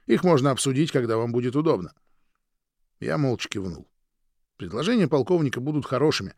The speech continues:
и я, скорее всего, ими воспользуюсь. «Так, а где мистер Бродер? Разве он не должен быть здесь?» «Должен был!»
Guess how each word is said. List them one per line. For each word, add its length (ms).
и 80
я, 100
скорее 360
всего, 240
ими 160
воспользуюсь. 680
«Так, 260
а 280
где 220
мистер 280
Бродер? 380
Разве 320
он 100
не 100
должен 320
быть 120
здесь?» 320
«Должен 540
был!» 280